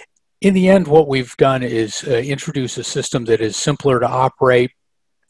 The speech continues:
and has roughly double the productivity of the previous generation. Uh, at a five centimeter G S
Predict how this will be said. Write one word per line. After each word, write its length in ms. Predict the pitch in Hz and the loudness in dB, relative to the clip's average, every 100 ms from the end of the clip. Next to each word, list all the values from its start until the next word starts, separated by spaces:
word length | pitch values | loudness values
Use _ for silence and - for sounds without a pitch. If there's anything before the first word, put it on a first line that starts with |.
| - | -16
and 240 | - 120 113 | -4 -2 0
has 400 | - 127 117 - | 2 4 2 0
roughly 420 | - 143 - 117 | 0 0 0 0
double 260 | 120 110 107 | 2 0 -2
the 80 | |
productivity 680 | - 120 104 - 113 104 101 | 0 0 0 -2 -4 -2 -4
of 100 | 95 | -4
the 200 | 101 95 - | -6 -10 -10
previous 420 | - 113 101 95 | -6 -6 -4 -8
generation. 800 | - 107 98 95 95 - 90 101 _ - - - - - - | -6 -6 -2 -2 -2 -4 -10 -12 _ -20 -20 -20 -20 -20 -12
Uh, 220 | 151 131 131 | -2 0 0
at 200 | 160 151 | 2 4
a 200 | 143 147 | 2 2
five 460 | - - 233 262 175 | 4 4 2 -8 -10
centimeter 540 | - 165 151 147 135 | -12 -12 -12 -10 -10
G 280 | - 143 131 | -12 -12 -12
S 220 | 117 | -12